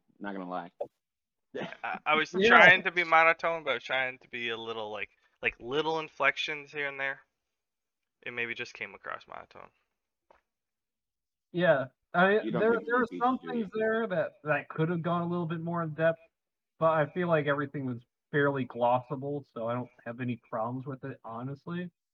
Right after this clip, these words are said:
Speaker 1: My only comment is the guy we sold into slavery was a thief, and he did owe massive amounts of debt. So it's not like we sold some innocent dude <laughs> into slavery.
Speaker 2: I, I mean, he also
Speaker 3: Yeah.
Speaker 2: stole from you guys, which, which I did mention that.
Speaker 3: Yeah,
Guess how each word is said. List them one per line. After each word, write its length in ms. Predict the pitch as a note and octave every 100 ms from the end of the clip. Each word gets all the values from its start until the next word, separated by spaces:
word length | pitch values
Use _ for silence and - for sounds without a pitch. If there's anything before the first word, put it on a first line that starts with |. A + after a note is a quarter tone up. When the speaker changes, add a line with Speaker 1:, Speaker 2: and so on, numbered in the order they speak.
| _ _ _ _ _ - _ _ _ _ -
Speaker 1:
My 300 | B2+ D#3+ -
only 400 | C3+ C#3+ D3+ D#3
comment 600 | - D3 C3 A#2+ A#2+ B2 -
is 180 | G#2+
the 80 | G#2+
guy 220 | G#2 G#2+
we 160 | A#2+ C3
sold 300 | - A#2+ B2
into 140 | B2 A#2+
slavery 500 | A2+ A2 G2+ G#2+ G2+
was 300 | F#2+ G2 D3
a 60 |
thief, 340 | - C3+ B2 - _ _ _ _
and 240 | G2+ G#2+ G2+
he 160 | G2+
did 280 | F2+ G2+ G2+
owe 200 | G2+ A2
massive 460 | G2+ F#2 G2 - G2
amounts 360 | G2+ F2+ F#2
of 100 | G#2+ F2
debt. 240 | F#2+ E2+ _ _ _ _
So 400 | - E2 D#2+ D#2
it's 100 | E2+
not 200 | F#2 F#2
like 100 | F#2 G2
we 120 | F#2
sold 320 | - F#2+ F2
some 140 | G2 F2+
innocent 380 | F2+ E2+ F2 E2
dude 280 | E2+ D#2+ -
<laughs> 40 |
into 120 | - - -
slavery. 640 | B2 - - B3 - -
Speaker 2:
I, 160 | F#3 D#3+
I 60 | F3+
mean, 160 | F3 F3
he 80 |
also 160 | F#3 F#3
Speaker 3:
Yeah. 60 | -
Speaker 2:
stole 280 | - D3+
from 200 | - B2
you 120 | A2+ G#2+
guys, 320 | G#2 G#2 -
which, 160 | A#2+ - -
which 180 | E3+ F3
I 60 |
did 140 | E3+ F3+
mention 320 | C3 B2+ - -
that. 160 | - - - _ _ _ _ _ _ _ _
Speaker 3:
Yeah, 120 | -